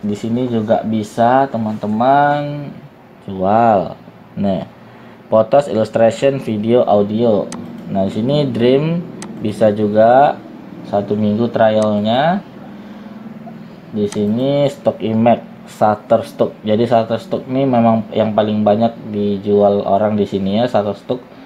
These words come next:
Banyak orang penghasilannya dari sini nih. Ah, desainnya juga unik-unik, teman-teman.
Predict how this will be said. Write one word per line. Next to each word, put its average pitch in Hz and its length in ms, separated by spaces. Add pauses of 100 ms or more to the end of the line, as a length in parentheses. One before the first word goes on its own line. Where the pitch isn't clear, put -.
(460)
Banyak 110 320
orang 113 240
penghasilannya 104 640
dari 98 160
sini 95 240
nih. 87 200 (260)
Ah, 82 340 (160)
desainnya 117 400
juga 117 240
unik-unik, 110 480
teman-teman. 87 400